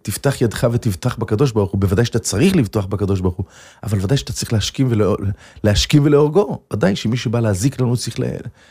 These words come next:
ל-, ל-, לעשות בו מה שצריך לעשות בו, מה ש-, מה שעל פי ההלכה צריך לעשות. אין ספק בדבר. אבל אנחנו, כל אחד, כל יחיד ויחיד, הרי אנחנו שיושבים בבית שלנו לא יכולים,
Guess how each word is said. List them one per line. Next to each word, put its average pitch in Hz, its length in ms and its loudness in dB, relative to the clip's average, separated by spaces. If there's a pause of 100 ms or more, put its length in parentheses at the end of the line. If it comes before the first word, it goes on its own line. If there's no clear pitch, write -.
(180)
ל-, 113 80 2
ל-, 117 340 -2
לעשות 131 360 2
בו 151 120 2
מה 135 120 2
שצריך 120 320 0
לעשות 180 340 2
בו, 156 120 2
מה 131 100 0
ש-, 139 100 -2 (220)
מה 131 140 -6
שעל 143 180 0
פי 175 120 -4
ההלכה 165 280 2
צריך 190 240 -2
לעשות. - 380 -2
אין 160 120 0
ספק 156 440 -2
בדבר. 98 260 -2 (640)
אבל 135 200 -2
אנחנו, 175 400 -2
כל 156 140 0
אחד, 135 260 -4
כל 160 220 0
יחיד 135 300 -2
ויחיד, 120 340 2
הרי 104 160 2
אנחנו 123 340 -4
שיושבים 117 360 -4
בבית 117 280 2
שלנו 123 320 -4
לא 135 60 2
יכולים, 123 280 2